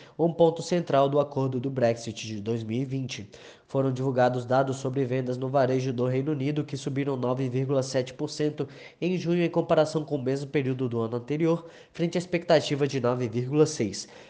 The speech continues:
Na comparação mensal, as vendas subiram zero vírgula cinco por cento, frente à expectativa de zero vírgula quatro. Também foi divulgado o P M I composto relativo a julho da zona do euro,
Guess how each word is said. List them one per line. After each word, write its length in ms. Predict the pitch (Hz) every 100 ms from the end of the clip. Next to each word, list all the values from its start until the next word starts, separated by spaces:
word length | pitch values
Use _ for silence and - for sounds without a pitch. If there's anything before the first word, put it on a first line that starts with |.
| - _
Na 140 | 123 123
comparação 560 | 147 135 139 131 147
mensal, 540 | 151 160 - 160 180 - - -
as 200 | 175 143
vendas 300 | 160 160 160
subiram 360 | 135 143 147
zero 240 | 135 143 147
vírgula 240 | 143 135
cinco 260 | 131 135 135
por 160 | 147
cento, 460 | 135 143 151 151 151 -
frente 380 | - 170 170
à 20 | 170
expectativa 640 | - 147 139 131 135 123
de 100 | 113
zero 200 | 107 110
vírgula 280 | 117 131 139
quatro. 440 | 139 117 104 90 - - - - -
Também 260 | 127 131
foi 180 | 127 131
divulgado 460 | 123 135 123 127 135
o 20 |
P 100 | 143
M 140 | 135 135
I 40 |
composto 560 | 135 147 131 147 143 139
relativo 400 | 135 127 131 135
a 60 |
julho 240 | 131 131 131
da 140 | 127
zona 220 | 123 123
do 200 | 135 160
euro, 240 | 143 156